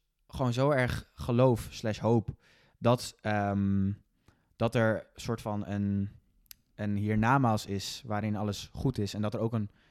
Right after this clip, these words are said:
tijd zal komen dat Jezus alles goed gaat maken, God alles goed gaat maken op aarde. Ehm, dat dat mij, eh, soort van een vrijstelling geeft van hoop op aardse dingen.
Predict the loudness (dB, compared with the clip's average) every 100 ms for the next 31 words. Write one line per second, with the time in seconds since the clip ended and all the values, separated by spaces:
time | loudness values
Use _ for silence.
0 | _ -2 0 0 0 0 0 -2 -2 -4
1 | -4 -2 -4 -6 -2 0 0 -2 -4 -6
2 | -6 -6 -6 -6 -8 -10 -6 -6 -4 -8
3 | -4 -2 -2 -4 -8 _ _ _ _ _
4 | _ -4 0 0 0 0 -2 -4 _ _
5 | _ _ _ _ 0 2 4 6 6 4
6 | 0 _ _ _ _ _ _ _ _ 0
7 | 0 0 -4 -2 0 0 0 -4 _ _
8 | -14 -8 -6 0 0 2 0 -2 0 0
9 | 0 0 0 2 2 2 0 -2 -12 _
10 | _ _ _ 2 4 4 -2 -10 -8 -10
11 | -12